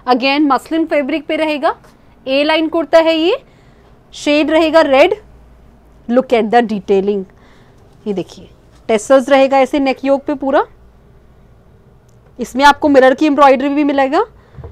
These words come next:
and साथ में रहेगा इसमें हैरम पैंट्स। मैं आपको इसकी हैरम पैंट्स भी दिखाना चाहूँगी व्यूअर्स, काफ़ी स्टाइलिश हैरम पैंट्स हैं।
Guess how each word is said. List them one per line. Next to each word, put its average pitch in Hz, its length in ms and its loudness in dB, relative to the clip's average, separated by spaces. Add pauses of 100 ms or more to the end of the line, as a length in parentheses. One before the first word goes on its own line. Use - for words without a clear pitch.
(240)
and 220 380 0
साथ 233 380 0
में 320 140 0
रहेगा 254 400 2
इसमें 240 500 -4 (680)
हैरम 247 380 -2
पैंट्स। 202 460 -8 (800)
मैं 220 80 -2
आपको 233 280 -2
इसकी 311 260 -4
हैरम 262 320 0
पैंट्स 277 280 -4
भी 269 100 -2
दिखाना 262 380 -2
चाहूँगी 254 500 -2 (880)
व्यूअर्स, 254 420 2
काफ़ी 285 300 -2
स्टाइलिश 269 500 0
हैरम 262 240 0
पैंट्स 254 320 -4
हैं। 285 140 -4